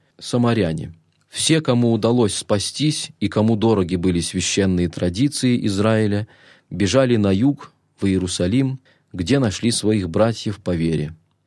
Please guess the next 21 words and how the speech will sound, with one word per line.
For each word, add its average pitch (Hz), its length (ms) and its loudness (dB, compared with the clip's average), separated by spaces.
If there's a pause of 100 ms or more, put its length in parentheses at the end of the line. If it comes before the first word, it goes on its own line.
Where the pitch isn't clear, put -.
(260)
В 104 60 0
оставшиеся 127 720 0
после 127 360 -2
падения 117 480 2
Самарии 117 540 2
полтора 113 460 0
столетия 104 760 0 (400)
в 95 140 0
Иудее 127 480 2
проповедовали 110 880 0
пророки, 113 760 0
уже 98 260 0
упомянутые 90 920 -2
Исаия, 127 580 0 (320)
Софония, 127 920 0 (300)
возможно, 104 500 0
Аввакум. 98 800 0 (720)
Была 135 280 4
обретена 107 500 2
книга 101 280 0
Второзакония, 120 1080 0